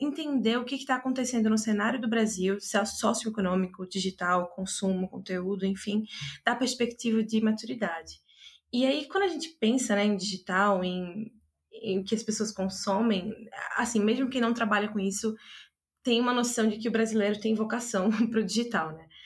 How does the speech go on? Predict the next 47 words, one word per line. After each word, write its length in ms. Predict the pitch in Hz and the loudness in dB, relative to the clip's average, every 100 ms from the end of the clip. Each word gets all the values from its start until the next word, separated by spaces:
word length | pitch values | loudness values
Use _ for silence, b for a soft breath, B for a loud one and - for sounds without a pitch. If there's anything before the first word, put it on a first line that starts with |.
| B B | B B
Alguns 340 | - 214 247 277 | 0 2 2 2
dos 140 | 247 | 2
dados 300 | 208 190 190 | 4 2 2
que 80 | 208 | -2
eles 120 | 196 | -2
colocam 400 | - 185 185 190 | 0 2 2 0
na, 240 | 180 175 165 | 0 0 0
nas 160 | 175 | -2
pesquisas 440 | - 185 - 190 196 | -4 -6 -2 -2 2
são 100 | 202 | 2
bem 140 | 196 | 2
interessantes. 500 | 214 247 247 190 190 | 2 0 2 0 0
Eu 40 | |
vou 80 | 185 | -2
dar 80 | 185 | 0
uma 120 | 185 | 2
lida 160 | 196 190 | 2 0
pra 140 | - | -4
vocês, 560 | 180 180 - 196 214 196 | -8 -8 -6 0 0 2
mas 420 | 190 190 190 - | 0 0 -2 -6
eu 80 | 196 | -4
não 80 | 202 | -2
sei 140 | 196 | -2
se 80 | - | -2
todo 120 | 214 | 2
mundo 220 | 226 220 | 2 0
sabe, 480 | - 220 196 214 254 B B B - | -4 -2 -2 -2 -6 B B B -6
acho 120 | 226 | -4
que 100 | 240 | 2
vale 200 | 220 220 | 2 4
a 100 | 226 | 2
pena, 300 | 220 185 175 | 0 -2 -2
né? 160 | 175 170 | -6 -8
Que, 220 | - 190 | -8 -8
por 200 | - 202 | -4 -2
exemplo, 520 | 196 190 180 185 185 B B B | 0 -2 -4 -8 -8 B B B
o 80 | - | -2
Brasil 640 | 196 208 208 247 285 254 | 2 2 2 0 0 0
tem 340 | 226 226 214 208 | -2 2 4 4
a 160 | 208 | 4
quarta 340 | 208 220 226 240 | 2 -4 -2 -2
maior 220 | 233 214 | 0 0
população 560 | 214 214 208 214 214 214 | -2 0 0 0 -2 0
online 460 | 220 185 190 190 | 2 2 0 0
no 100 | 196 | 0
mundo 240 | 190 190 190 | 2 0 0
inteiro. 500 | 220 208 160 156 | -2 -2 -4 -6